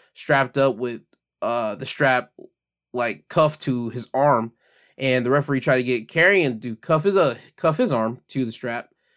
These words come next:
Karrion wasn't trying to d-, have it, and he just kept on throwing the strap to the mat, and then he threw it to the outside, and then you saw Scarlett grab the strap, and this allowed, like,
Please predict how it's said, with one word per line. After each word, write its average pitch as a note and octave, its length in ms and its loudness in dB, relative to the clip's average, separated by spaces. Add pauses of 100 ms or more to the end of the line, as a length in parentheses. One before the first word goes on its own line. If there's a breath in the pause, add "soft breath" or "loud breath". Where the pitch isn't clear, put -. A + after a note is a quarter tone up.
(140)
Karrion E3 280 2
wasn't A#2+ 220 0
trying C3 140 2
to A2 280 -8
d-, - 60 -18
have E3+ 280 0
it, B2+ 100 -4 (680)
and B2+ 100 -2
he A#2+ 60 -4
just A2+ 100 -8
kept D3 200 2
on A#2+ 180 0
throwing C3+ 560 0
the A2+ 220 -8
strap - 480 0 (560)
to C#3+ 100 0
the A#2+ 80 0
mat, C3+ 400 0
and B2 140 -6
then A#2 80 -6
he - 20 -6
threw C#3 220 0
it B2+ 80 0
to A#2 80 -10
the - 120 -4
outside, B2 640 2
and A#2 80 -6
then B2 100 -4
you A#2+ 40 -4
saw A2+ 420 -2
Scarlett C#3+ 540 0
grab B2 480 -4 (300 soft breath)
the A#2 100 -8
strap, B2 400 0
and B2 100 -8
this C3+ 140 0
allowed, A#2+ 480 -2 (160)
like, G#2+ 220 -8